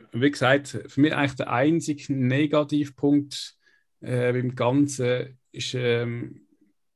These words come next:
dass, dass die Dramatik mir einfach ein bisschen verloren geht irgendwann. Äh, ich weiss nicht, vielleicht hat's geholfen, wenn irgend-, äh, es ist eigentlich immer darum gegangen, dass jemand gesehen und er hat einfach überlegt, okay, wenn stirbt er,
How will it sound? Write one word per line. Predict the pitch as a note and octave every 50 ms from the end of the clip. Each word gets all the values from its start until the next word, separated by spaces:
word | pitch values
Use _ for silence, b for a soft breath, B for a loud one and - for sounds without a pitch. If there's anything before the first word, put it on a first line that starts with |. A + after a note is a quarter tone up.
| _ _ _ _ _ _
dass, | - B2+ A#2 - - - - - - _ -
dass | A#2 A#2 - -
die | - -
Dramatik | A#2+ A#2+ A#2+ A#2+ A#2+ B2 C#3 D3 C#3+ C#3 C3+ - -
mir | C3 B2+ B2+ B2+
einfach | B2+ B2 A#2+ - B2+ A#2
ein | -
bisschen | - C3 C3 - - - B2 A#2 A#2 A#2 A2+ A2+ - _ _ _ _ _
verloren | - - A#2+ A#2 A#2 A#2+ C3 C3+ C#3+ C#3 C3+
geht | - C3+ B2+ C3 C3+ C3 C3
irgendwann. | B2+ B2+ B2 B2+ C3 C3 B2+ B2+ B2 A#2+ G#2+ G#2+ G#2 G#2 b b b b b b b b b b _ -
Äh, | - G2+ G2+ - -
ich | - A#2+
weiss | C#3 D#3+ D#3
nicht, | F3+ D#3
vielleicht | C3+ D3+ C#3+ -
hat's | C3 B2+ B2+ - - -
geholfen, | - C#3 C#3 C#3+ D3 - - D3+
wenn | C#3+ C3+ C3 C3 C3 C3+ A#2+ A2 G#2+ - _ _ _ _ _ _ _ _ _ _ - -
irgend-, | - C#3 C#3+ C#3+ D3 C#3 C3 B2+ - - - - - - - - _ - -
äh, | - - -
es | A#2+ - - _ _
ist | C#3 C3+ C3+ B2+ -
eigentlich | F#3 E3 - F#3
immer | F#3+ G3+
darum | G3 F#3 F3
gegangen, | D#3+ D3 D#3+ E3+ F#3
dass | E3+ D#3 -
jemand | D#3+ D#3 C3 C#3 B2+
gesehen | - - D#3 E3+ F3+ F3+
und | E3+ D#3
er | D3+ C#3+
hat | D3
einfach | D3+ D3 - -
überlegt, | D3 C#3 C#3+ C3+ C#3 C#3+ C#3 -
okay, | C3 A#2+ - C3 C3 C#3 C#3 C3 B2+
wenn | B2 A#2+ A#2 A#2+
stirbt | - - - _ - C#3 F#3 A3+ A3 - -
er, | F#3 F3+ F3+ - -